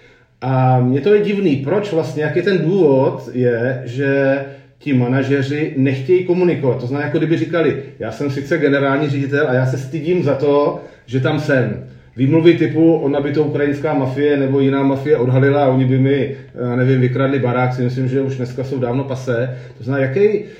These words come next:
teď už teda přecházíme vlastně k ty vnější komunikaci, k tomu P R, jaký mohou mít důvod, eh, ti manažeři, že nechtějí vlastně komunikovat tím neverbálním způsobem a jakým způsobem vlastně, eh, vůbec to P R dneska, eh, ty firmy staví?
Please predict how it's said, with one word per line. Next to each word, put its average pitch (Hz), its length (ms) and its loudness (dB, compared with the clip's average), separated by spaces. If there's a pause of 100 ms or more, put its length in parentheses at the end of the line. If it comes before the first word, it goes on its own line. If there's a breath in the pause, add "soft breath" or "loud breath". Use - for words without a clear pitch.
(160 loud breath)
teď 127 160 -6
už 156 100 -6
teda 160 180 0
přecházíme 151 500 -2
vlastně 143 280 -2
k - 60 -8
ty 165 80 -2
vnější 131 300 -2
komunikaci, 139 460 -2
k 127 40 -10
tomu 147 180 -4
P 156 220 -6
R, 127 360 -2 (180 loud breath)
jaký 120 280 -4
mohou 156 260 2
mít 180 180 2
důvod, 123 680 2
eh, 131 580 4
ti 143 80 -2
manažeři, 135 580 0
že 139 220 0
nechtějí 127 420 -2
vlastně 131 280 -4
komunikovat 131 640 -2
tím 147 140 -4
neverbálním 131 520 2
způsobem 139 580 -2 (380 loud breath)
a 135 200 0 (120)
jakým 147 300 -2
způsobem 147 380 -2
vlastně, 151 400 -2
eh, 127 760 0
vůbec 135 340 2
to 160 100 2
P 139 220 -6
R 139 340 2 (440)
dneska, 139 540 -2 (200)
eh, 131 40 -2
ty 135 120 -8
firmy 135 240 -4
staví? 113 380 -4